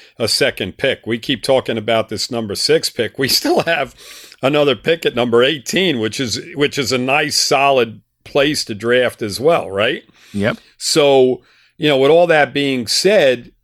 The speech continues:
Speaker 1: you know, if they do in fact decide to take this tight end at number six, you know, they could come back and get, they're not gonna get, you know, one of the two, maybe even three best receivers in the draft, but at number eighteen, you could still get a really, really good draft pick there. And you,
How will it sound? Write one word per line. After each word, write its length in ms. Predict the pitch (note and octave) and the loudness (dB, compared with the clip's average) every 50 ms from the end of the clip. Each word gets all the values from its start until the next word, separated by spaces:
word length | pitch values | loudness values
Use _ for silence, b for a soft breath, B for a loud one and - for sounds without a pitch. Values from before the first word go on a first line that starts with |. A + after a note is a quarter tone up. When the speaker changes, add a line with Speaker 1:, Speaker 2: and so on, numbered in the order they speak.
| _ _ | _ _
Speaker 1:
you 120 | _ C#3 C3+ | _ -4 -4
know, 100 | C3 C3 | -4 0
if 160 | - D3 B2 | -2 -2 0
they 140 | - D#3 C3+ | 0 -2 -2
do 240 | B2 G#2+ D3 F3 A3 | 0 0 0 2 2
in 120 | G#3+ F#3 | 0 -2
fact 440 | C#3 - - C#3+ B2 A#2 A2 - _ | -4 -2 0 0 2 2 0 -2 _
decide 460 | - G#2+ - - B2 A2 A2 G#2+ G#2 | -8 -6 -6 -4 -4 -2 -2 -4 -4
to 80 | G2+ G2 | -6 -12
take 320 | - - A#2+ A2 F#2+ _ | -6 -4 -4 -4 -4 _
this 180 | - G#2+ F#2 - | -10 -10 -10 -10
tight 320 | - - A2+ G#2 G2+ G2+ | -8 -6 -4 -4 -2 -2
end 240 | G2 G2 G2 G2+ G2+ | -4 -4 -4 -6 -8
at 100 | G#2 - | -10 -10
number 300 | A2+ G#2 G2+ G#2 G2 G2+ | -8 -8 -8 -8 -8 -8
six, 480 | F2 - - - G#2 A2 A#2 - - - | -8 -6 -4 -2 -2 -2 -2 -4 -6 -8
you 80 | B2+ | -6
know, 100 | A#2+ A2 | -4 0
they 140 | G#2 A#2 D#3 | 0 0 0
could 140 | - - - | 0 -4 -4
come 180 | - D#3 C3 A2+ | -4 -2 0 2
back 320 | A#2 C3+ E3+ G3+ - - | 2 2 2 0 -2 -4
and 160 | C3+ A2+ G#2 | -6 -6 -4
get, 260 | G2 A#2 A2 A2 - _ B B B B B B B B | -2 -2 -2 -2 -4 _ B B B B B B B B
they're 100 | _ A#2 | _ -2
not 140 | C3 D3+ D3 | -2 -2 0
gonna 180 | D#3+ D#3+ C#3 B2 | -2 -2 -4 -2
get, 320 | A#2 D3 E3+ F3+ E3 - _ _ _ _ | 0 0 0 0 -2 -4 _ _ _ _
you 100 | - B2+ | -4 -2
know, 80 | B2 A#2+ | 0 0
one 180 | A#2 A#2+ B2 B2+ | 2 0 0 0
of 60 | B2 | 0
the 100 | A#2 G#2+ | -2 -2
two, 380 | F#2+ - - C#3 C3+ C3+ C3+ | -4 -2 -2 0 0 0 0
maybe 320 | B2 A#2+ A#2 A#2 B2 B2 B2 | 0 -2 0 0 0 0 0
even 280 | B2 B2 A2+ A2+ G#2+ | 0 0 0 -2 -4
three 280 | F#2+ - A2+ B2 C3 B2+ | -4 -6 -4 -2 -2 -2
best 380 | A#2 G#2+ B2 A#2+ A2+ - - - | 0 0 0 2 0 -2 -4 -6
receivers 720 | G#2+ F#2+ - - - C3 D#3+ E3 D3 C3 B2 A2 G2+ F#2 | -8 -6 -4 -2 -2 0 0 -2 -2 -2 -4 -4 -4 -6
in 120 | G#2+ G2+ G2+ | -6 -6 -6
the 100 | G2 F#2+ | -6 -8
draft, 480 | F2 G2 G2+ G2 G2+ G#2 G#2+ G#2 - _ _ | -6 -2 0 0 2 2 0 -2 -4 _ _
but 140 | A2+ G#2+ | -4 -4
at 120 | G#2 G#2+ - | -4 -4 -4
number 280 | A#2+ B2 B2+ B2 A#2 | -4 -4 0 2 2
eighteen, 460 | A#2 C3 C3+ G#2+ - - D3+ D#3 C#3 A#2 | 2 2 0 -2 -6 -6 -4 -2 -2 -4
you 80 | G2+ | -6
could 140 | - - - | -8 -10 -14
still 220 | - - - C3 | -8 -4 -4 -4
get 180 | A#2+ A2 A#2 A2 | -2 -2 -4 -4
a 60 | G2 | -4
really, 440 | F#2+ G#2 G#2+ A#2+ B2+ C3+ B2 A2+ G#2+ | -8 -10 -12 -4 -2 0 0 0 0
really 240 | G#2+ G#2+ G#2+ G#2 G2+ | -2 -2 -4 -4 -4
good 320 | F#2+ G2 G#2+ G2+ F#2+ F#2+ | -4 -4 -6 -6 -6 -10
draft 420 | _ - A#2+ C3 E3 F3+ E3 - _ | _ -4 0 2 2 2 0 -2 _
pick 200 | A#2 F#2+ - _ | -8 -8 -6 _
there. 220 | G#2+ G2+ G2 G2+ | -4 -2 -2 -2
And 100 | G#2+ A2 | -2 -4
you, 60 | G#2+ | -8